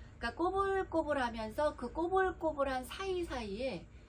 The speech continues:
공기층이 형성이 저절로 되고요. 그 양모털이 매끈한 원사가 아니라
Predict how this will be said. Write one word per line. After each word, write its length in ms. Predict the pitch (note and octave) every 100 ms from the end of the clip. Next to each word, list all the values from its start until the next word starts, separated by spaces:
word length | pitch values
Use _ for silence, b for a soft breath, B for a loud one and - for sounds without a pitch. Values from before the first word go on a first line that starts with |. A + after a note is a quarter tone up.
| B B
공기층이 920 | - C4+ D#4 E4+ - C4+ A#3+ G#3+ G3+
형성이 840 | A3 D4+ D#4 C#4+ A3 F#3+ E3 - - -
저절로 680 | - G3 G3+ C4 B3 A3+ G#3
되고요. 560 | F3+ D#3+ E3+ A#3 A3 - B B B
그 140 | - G3+
양모털이 1000 | F#3 A3 C4+ C#4+ D#4 D#4 D#4 F3 - B B B -
매끈한 760 | A3+ D4+ E4+ E4+ - C#4+ C4
원사가 520 | G#3+ F3+ F#3+ A3+ A3 F#3
아니라 520 | D#3+ E3 B3+ G3+